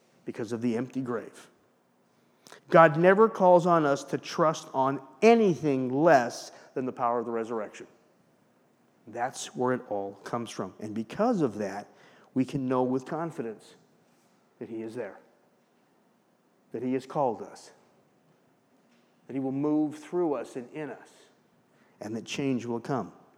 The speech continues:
So if you're struggling this morning to believe you really are his, remember the empty grave. He did that for you.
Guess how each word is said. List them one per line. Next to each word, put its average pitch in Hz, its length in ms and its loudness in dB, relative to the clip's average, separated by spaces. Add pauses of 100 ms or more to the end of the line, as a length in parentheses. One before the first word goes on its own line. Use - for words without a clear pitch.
(1080)
So 240 220 6
if 190 200 4
you're 180 80 4
struggling 139 420 0
this 131 180 -2
morning 147 320 0
to 147 120 -4
believe 127 380 2
you 120 120 -2
really 123 320 2
are 107 260 -6
his, 123 680 -6 (1400)
remember 127 300 -2
the 113 80 -6
empty 104 180 -12
grave. 113 440 -14 (640)
He 123 60 -12
did 104 160 -16
that 98 160 -16
for - 140 -12
you. 104 240 -4